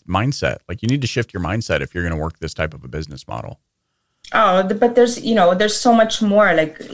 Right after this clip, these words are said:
Speaker 2: you know, for example, you know, what are you gonna do? What's your, what's,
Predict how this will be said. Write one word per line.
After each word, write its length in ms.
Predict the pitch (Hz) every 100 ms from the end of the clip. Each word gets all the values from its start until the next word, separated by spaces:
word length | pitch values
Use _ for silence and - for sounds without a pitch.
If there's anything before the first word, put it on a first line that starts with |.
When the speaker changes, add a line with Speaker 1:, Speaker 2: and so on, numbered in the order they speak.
| -
Speaker 2:
you 80 | 185
know, 200 | 180 180 - - - -
for 120 | 214
example, 720 | 202 208 208 202 214 202 196 - - _ - - -
you 180 | 220
know, 120 | 202 185 185
what 140 | 214
are 20 |
you 120 | 220 208
gonna 220 | 220 202
do? 300 | 185 254 247
What's 260 | 175 185 -
your, 140 | 208 175
what's, 420 | 185 208 202